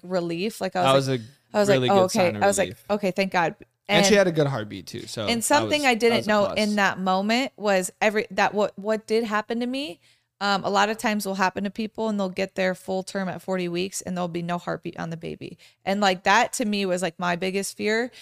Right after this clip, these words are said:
Speaker 1: And it's not something I, like, wanted to believe that was a possibility, but, like, now looking back, it definitely was a possibility, uh, because it does happen to people. And so, like, once I heard the heartbeat, I just felt, like, this, like, instant, like,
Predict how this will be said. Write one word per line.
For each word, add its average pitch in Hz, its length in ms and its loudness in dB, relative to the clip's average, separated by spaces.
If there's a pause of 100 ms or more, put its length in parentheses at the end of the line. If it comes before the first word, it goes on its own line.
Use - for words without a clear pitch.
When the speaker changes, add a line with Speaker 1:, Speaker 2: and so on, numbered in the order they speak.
(200)
Speaker 1:
And 196 120 -2
it's 185 200 -2
not 220 180 2
something 202 300 0
I, 185 80 4
like, 170 180 0
wanted 185 300 0
to 175 60 -4
believe 180 320 -4
that 175 120 0
was 180 120 -2
a 175 40 -10
possibility, 180 720 -4
but, 202 160 -4
like, 170 180 -6
now 175 240 -2
looking 175 340 -4
back, 170 260 -4
it 165 160 -10
definitely 175 340 -4
was 165 300 -4
a 196 40 -10
possibility, 233 760 -4 (420)
uh, 185 200 2
because 185 240 0
it 170 80 -6
does 190 180 2
happen 185 300 0
to 165 80 -4
people. 165 480 -4 (280)
And 190 200 -2
so, 190 160 2
like, 180 180 2
once 196 240 0
I 214 100 4
heard 190 220 -2
the 180 80 -4
heartbeat, 175 480 -2
I 170 80 0
just 165 240 -6
felt, 170 180 -4
like, 160 160 -6
this, 165 200 -6
like, 165 180 -8
instant, 165 540 -6
like, - 340 -8